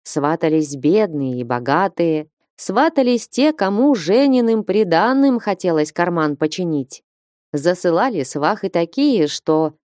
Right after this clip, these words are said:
думая завести торговое дело пошире, рассчитывали на доронинские денежки. Сватались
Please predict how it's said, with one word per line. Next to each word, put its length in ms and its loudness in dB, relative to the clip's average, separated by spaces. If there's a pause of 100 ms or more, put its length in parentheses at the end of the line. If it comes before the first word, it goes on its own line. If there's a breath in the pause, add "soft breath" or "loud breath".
(180)
думая 600 2
завести 640 -2
торговое 640 0
дело 320 0
пошире, 640 -2 (420)
рассчитывали 720 0
на 120 0
доронинские 800 0
денежки. 840 -4 (560)
Сватались 880 0